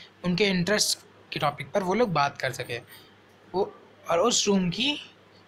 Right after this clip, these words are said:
chat bar export ना हो, Means उस room में जो भी बात हो वो किसी और को पता ना चले, तो ये होते हैं students chat rooms। तो students आज के लिए इतना ही, आप इसको करके अपने,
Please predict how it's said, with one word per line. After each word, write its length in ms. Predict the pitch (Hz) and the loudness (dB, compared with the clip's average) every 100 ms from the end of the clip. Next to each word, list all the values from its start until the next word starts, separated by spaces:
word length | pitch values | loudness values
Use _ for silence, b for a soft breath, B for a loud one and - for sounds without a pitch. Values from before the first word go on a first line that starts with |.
| - | -6
chat 260 | 170 220 | -2 0
bar 340 | 170 151 143 165 | 0 2 4 2
export 580 | 131 - 170 214 - | 0 -2 0 0 -2
ना 140 | 143 139 | -4 -2
हो, 380 | 123 - 107 101 - B B B B - | -2 -4 -16 -18 -20 B B B B -8
Means 180 | 160 156 | -6 -4
उस 180 | 190 175 | -2 2
room 120 | 220 | 2
में 120 | 196 | 2
जो 120 | 175 180 | 2 2
भी 100 | 214 | 2
बात 280 | 170 143 | 2 0
हो 40 | 180 | -2
वो 200 | 233 202 | 0 0
किसी 220 | 165 180 | 0 0
और 140 | 160 | 0
को 80 | 151 | -2
पता 240 | - 151 139 | -6 -4 -2
ना 120 | 143 | -2
चले, 320 | 151 156 240 B B B - | -2 -2 -4 B B B -10
तो 80 | - | -4
ये 120 | 170 | 2
होते 280 | 214 160 175 | 4 2 0
हैं 40 | 156 | -2
students 500 | 160 175 220 - - | 0 0 0 -2 -2
chat 440 | - 147 185 - | 0 2 0 -4
rooms। 400 | 139 123 - - - - - - | -6 -4 -4 -6 -10 -20 -6 -2
तो 80 | 165 | 0
students 380 | - 175 190 - 156 | 2 2 0 0 2
आज 180 | 170 | 2
के 100 | - | 2
लिए 160 | 175 175 | 2 2
इतना 200 | 170 175 | 2 0
ही, 200 | 202 240 - - - - | 0 -2 -8 -20 -10 -2
आप 140 | 147 | 0
इसको 220 | 147 - - | 2 0 0
करके 320 | 175 170 220 | 0 2 2
अपने, 320 | 185 151 143 | 2 0 -2